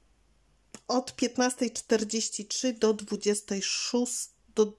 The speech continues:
do szesnastej czterdzieści osiem. Od piętnastej czterdzieści trzy, tak, do szesnastej czterdzieści osiem.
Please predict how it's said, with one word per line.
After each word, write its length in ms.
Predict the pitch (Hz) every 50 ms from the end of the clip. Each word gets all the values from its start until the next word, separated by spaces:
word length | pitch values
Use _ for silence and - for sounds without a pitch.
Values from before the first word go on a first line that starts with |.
| - -
do 540 | - 170 185 180 226 220 214 214 214 214 214
szesnastej 600 | 214 - 226 208 - - 208 208 208 - - 196
czterdzieści 640 | 196 - - - 196 196 - - 180 - - - 190
osiem. 400 | 170 165 - - - - 190 190 - - - - - - - - - -
Od 200 | - 240 240 -
piętnastej 480 | - 247 233 233 214 208 208 - 214 208
czterdzieści 720 | - - - - 196 190 190 175 180 180 - - - 165
trzy, 320 | - - - - 285 294 277
tak, 460 | 285 - - 220 233 247 - 214 202
do 160 | - 190 190
szesnastej 760 | 190 - - 180 - - - 202 196 202 - - - 196 185 185
czterdzieści 840 | - - - - 185 190 185 185 196 185 180 - - - - -
osiem. 460 | 190 180 180 - - - 180 202 -